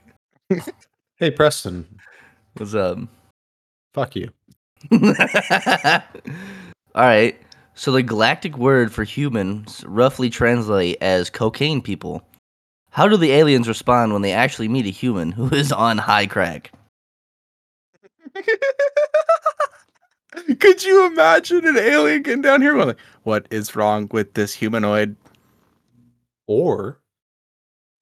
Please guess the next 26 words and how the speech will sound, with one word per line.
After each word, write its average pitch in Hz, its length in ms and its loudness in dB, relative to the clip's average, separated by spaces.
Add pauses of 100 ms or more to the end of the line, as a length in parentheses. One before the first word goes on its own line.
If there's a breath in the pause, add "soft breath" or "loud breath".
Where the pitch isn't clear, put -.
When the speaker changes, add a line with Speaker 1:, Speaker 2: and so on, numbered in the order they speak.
(340)
Speaker 2:
hear 113 160 -6
me 98 160 -4
out, 113 360 -4 (680)
crack 123 680 -2
is 98 200 -6
the 98 220 -6
only 139 500 -4
way 104 260 2
you 101 200 -2
can 101 180 -8
communicate 98 680 -2
with 101 180 -4
an 104 120 0
alien. 104 580 0 (720)
Speaker 1:
Negative. 131 560 -4
Why 95 140 -2
don't 107 200 -4
you 110 120 -4
just 113 160 -8
take 98 220 -4
D 98 160 -4
M 98 120 -4
T? 85 260 -6 (1600)
Speaker 2:
I've, 92 240 -14
I, 101 60 -6
I've - 80 -6